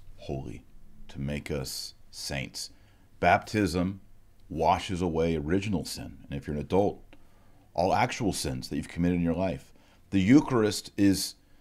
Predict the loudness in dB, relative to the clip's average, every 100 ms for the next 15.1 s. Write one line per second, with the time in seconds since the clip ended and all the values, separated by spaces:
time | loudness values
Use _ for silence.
0 | _ _ _ _ -6 2 2 2 4 6
1 | 6 4 -2 -12 0 2 2 2 2 2
2 | 0 -2 -2 2 2 2 2 2 -2 0
3 | 0 2 2 2 0 0 0 2 2 2
4 | -2 -10 _ -12 -6 -2 -2 -4 -10 -14
5 | -6 -2 2 2 2 2 2 0 -2 -6
6 | -12 -20 -20 -20 -20 -20 -20 -20 _ _
7 | 2 4 6 4 4 2 -4 -12 -18 -20
8 | -20 -20 _ -20 -10 -6 -2 0 2 2
9 | 2 -2 0 0 0 0 2 4 4 2
10 | 0 -6 -18 -20 -6 -2 -2 -2 -2 -2
11 | -4 -10 -16 -10 -6 -2 0 0 0 -2
12 | -6 -10 -8 0 4 6 8 6 6 2
13 | 0 -2 0 2 2 -2 -12 -6 0 2
14 | 4 4 2 -4 -4 0 0 0 -4 -6